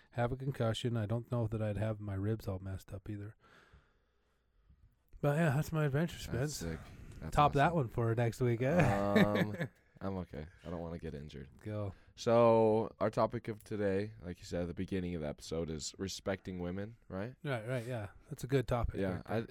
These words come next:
Speaker 2: I, it was our number one list, or number one thing on our gents list, to becoming a gents, and I don't think it's ever gonna come off the
Speaker 1: No,
Speaker 2: list.
Speaker 1: I think that's a stuck there solid type
Speaker 2: Yeah,
Speaker 1: of
Speaker 2: it's a
Speaker 1: thing.
Speaker 2: very, very
Speaker 1: In
Speaker 2: important.
Speaker 1: order to be a gentleman,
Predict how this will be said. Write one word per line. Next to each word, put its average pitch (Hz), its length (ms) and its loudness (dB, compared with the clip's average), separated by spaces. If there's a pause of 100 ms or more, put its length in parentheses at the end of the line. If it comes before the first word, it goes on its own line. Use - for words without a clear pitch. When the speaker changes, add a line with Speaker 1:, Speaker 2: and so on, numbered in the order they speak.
Speaker 2:
I, - 80 0
it 123 40 6
was 123 220 6
our 104 200 8
number 113 320 4
one 107 260 2
list, 101 480 0 (460)
or 107 280 6
number 104 200 0
one 101 140 0
thing 104 160 0
on 98 160 0
our 82 320 -2 (560)
gents 101 400 -2
list, 87 540 0 (540)
to - 60 -10
becoming 92 380 0
a 85 60 2
gents, 85 500 -2
and 82 140 -6
I 82 80 -2
don't 82 180 -6
think 78 140 -8
it's 78 120 -10
ever 78 200 -6
gonna 73 180 -8
come 76 220 -12
off 71 160 -12
the - 100 -10
Speaker 1:
No, 127 240 4
Speaker 2:
list. 123 140 2
Speaker 1:
I 117 40 2
think 127 140 2
that's 123 220 0
a - 20 -10
stuck - 380 0
there 113 180 0
solid 107 420 -2
type 92 140 0
Speaker 2:
Yeah, 85 200 2
Speaker 1:
of 98 60 2
Speaker 2:
it's 98 80 -4
a 95 40 0
Speaker 1:
thing. 87 80 -2
Speaker 2:
very, 101 380 6
very 92 300 2
Speaker 1:
In 87 60 0
Speaker 2:
important. 92 340 0
Speaker 1:
order 131 120 4
to 117 80 -2
be 123 160 4
a 120 40 4
gentleman, 110 540 0